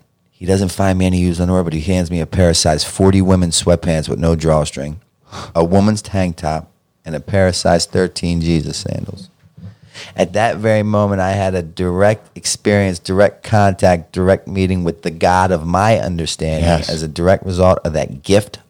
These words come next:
Speaker 1: of desperation. The pain had become great enough that it had turned into my purpose, but I was incapable of seeing it at the moment.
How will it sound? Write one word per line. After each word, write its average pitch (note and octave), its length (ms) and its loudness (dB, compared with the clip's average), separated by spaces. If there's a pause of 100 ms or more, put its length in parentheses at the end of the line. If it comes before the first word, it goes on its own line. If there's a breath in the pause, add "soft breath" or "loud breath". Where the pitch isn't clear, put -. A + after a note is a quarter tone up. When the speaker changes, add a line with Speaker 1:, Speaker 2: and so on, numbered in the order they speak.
Speaker 1:
of - 260 2 (160)
desperation. D2+ 800 -4 (400 loud breath)
The C#3+ 80 0
pain A#2 320 2
had A2 140 0
become F2+ 380 -4
great G2+ 280 2
enough G2 240 -2
that E2+ 100 -4
it D2+ 120 -2
had C#2+ 120 -12
turned G2 220 2
into F2+ 140 0
my E2+ 120 0
purpose, D#2+ 360 0
but - 120 -4
I G#2+ 120 4
was G#2 120 2
incapable G#2 480 2
of F2+ 80 0
seeing A2 260 2
it F2+ 80 2
at F2+ 120 2
the D#2+ 80 -4
moment. E2 480 -2